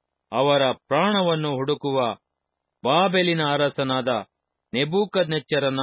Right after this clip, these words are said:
ಮತ್ತು ಅವನ ಸೇವಕರ ಕೈಗೆ ಕೊಟ್ಟು ಬಿಡುವೆನು. ಅನಂತರ ಅಲ್ಲಿ ಪೂರ್ವಕಾಲದ ಹಾಗೆ ಜನರು ವಾಸಿಸುವರು." ಇದು ಯೆಹೋವನ ನುಡಿ. ನನ್ನ ಸೇವಕ ಯಾಕೋಬೇ,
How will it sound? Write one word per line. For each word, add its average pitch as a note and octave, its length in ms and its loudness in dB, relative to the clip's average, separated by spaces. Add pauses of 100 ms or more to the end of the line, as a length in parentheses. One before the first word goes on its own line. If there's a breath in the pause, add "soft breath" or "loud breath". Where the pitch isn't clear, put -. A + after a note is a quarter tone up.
(120)
ಮತ್ತು B2+ 420 -4 (500)
ಅವನ B2+ 440 0
ಸೇವಕರ F3 640 0
ಕೈಗೆ C#3 520 -2
ಕೊಟ್ಟು - 520 -4
ಬಿಡುವೆನು. C#3 540 -2 (800)
ಅನಂತರ C3 480 0 (340)
ಅಲ್ಲಿ C3 380 0
ಪೂರ್ವಕಾಲದ E3 960 0
ಹಾಗೆ C3 540 0 (680)
ಜನರು D3 540 0
ವಾಸಿಸುವರು." C#3 800 -2 (560)
ಇದು B2+ 360 -2 (440)
ಯೆಹೋವನ B2+ 600 -2
ನುಡಿ. A2+ 380 -4 (720)
ನನ್ನ C3 340 -2
ಸೇವಕ C3+ 480 -2 (280)
ಯಾಕೋಬೇ, C#3 720 0